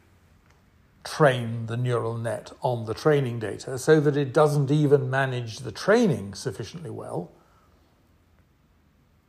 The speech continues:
And that would be underfitting, and it still won't be able to do the validation. And so somewhere between there, on a sort of Goldilocks principle of not too much, not too little, not too hard, not too soft,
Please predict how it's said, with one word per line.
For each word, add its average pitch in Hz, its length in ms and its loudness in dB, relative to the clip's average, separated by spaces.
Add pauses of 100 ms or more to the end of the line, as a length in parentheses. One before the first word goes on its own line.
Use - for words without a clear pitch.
(180)
And 139 160 2
that 151 260 4
would 135 160 2
be 131 320 -4
underfitting, 123 840 2
and 131 100 -2
it 156 80 -6
still 254 300 2
won't 110 200 2
be 110 120 -8
able 104 220 -8
to - 100 -12
do 110 160 -8
the 107 100 -10
validation. 104 680 -6 (1800)
And 151 220 4
so 160 200 6
somewhere 170 500 6
between 127 480 -2
there, 143 520 4 (100)
on 120 120 -6
a 107 40 -8
sort 110 220 -6
of 107 140 -10
Goldilocks 156 640 2
principle 123 640 -4
of 113 100 -2
not 160 260 2
too 135 160 -2
much, 120 380 -6
not 160 240 -2
too 117 140 -8
little, 104 320 -12
not 147 260 0
too 113 160 -8
hard, 113 300 -4
not 139 240 -4
too 120 100 -10
soft, - 380 -10